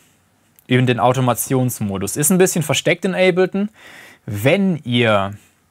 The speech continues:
den, äh, midi ausschaltet von eurer Rechnertastatur, ist jetzt aus, kommt ihr auch mit A ins Automation Window. Aber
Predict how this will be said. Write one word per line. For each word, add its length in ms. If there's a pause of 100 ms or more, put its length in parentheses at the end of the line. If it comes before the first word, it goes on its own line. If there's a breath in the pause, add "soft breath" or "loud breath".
(840)
den, 580
äh, 300
midi 640 (1120)
ausschaltet 880 (400)
von 200
eurer 280
Rechnertastatur, 1080 (640 soft breath)
ist 160
jetzt 240
aus, 540
kommt 260
ihr 80
auch 120
mit 260
A 360 (680)
ins 200
Automation 640
Window. 420
Aber 440